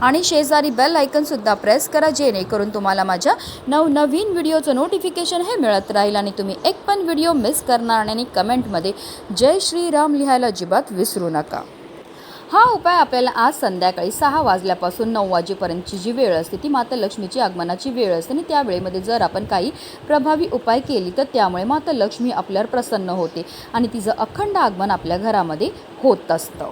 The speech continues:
हिंदू धर्मानुसार आपण जेव्हा देवाची पूजा करतो तेव्हा दिवा नक्कीच लावतो, कारण दिवा हा ज्ञानाचा आणि प्रकाशाचा प्रतीक आहे. पूजेमध्ये दिव्याला विशेष महत्त्व आहे.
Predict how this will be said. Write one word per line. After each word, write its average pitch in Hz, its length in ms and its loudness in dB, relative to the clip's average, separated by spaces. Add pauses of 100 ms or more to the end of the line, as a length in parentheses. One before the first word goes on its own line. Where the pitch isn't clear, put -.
(720)
हिंदू 392 340 4
धर्मानुसार 330 720 4
आपण 269 280 2
जेव्हा 190 320 4
देवाची 214 460 0
पूजा 214 340 2
करतो 180 340 0
तेव्हा 262 300 2
दिवा 196 280 2
नक्कीच 226 460 -2
लावतो, 165 440 2 (320)
कारण 302 280 4
दिवा 220 280 0
हा 240 180 0
ज्ञानाचा 196 500 0
आणि 262 100 0
प्रकाशाचा 202 600 2
प्रतीक 214 460 0
आहे. 165 280 2 (360)
पूजेमध्ये 359 520 4
दिव्याला 233 400 6
विशेष 220 440 0
महत्त्व 220 400 2
आहे. 160 260 2